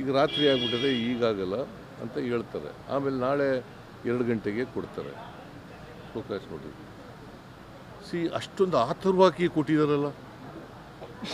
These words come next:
ಅದೇ ಜೊಲ್ಲೆ ಮೇಲೆ ಕಂಪ್ಲೇಂಟ್ ಇದೆ,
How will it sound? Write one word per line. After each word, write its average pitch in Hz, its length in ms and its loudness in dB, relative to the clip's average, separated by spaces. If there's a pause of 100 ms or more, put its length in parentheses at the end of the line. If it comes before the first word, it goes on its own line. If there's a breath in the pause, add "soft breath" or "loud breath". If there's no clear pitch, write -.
ಅದೇ 135 520 10 (720)
ಜೊಲ್ಲೆ 123 580 8
ಮೇಲೆ 120 140 2
ಕಂಪ್ಲೇಂಟ್ 117 460 -2
ಇದೆ, 101 200 -4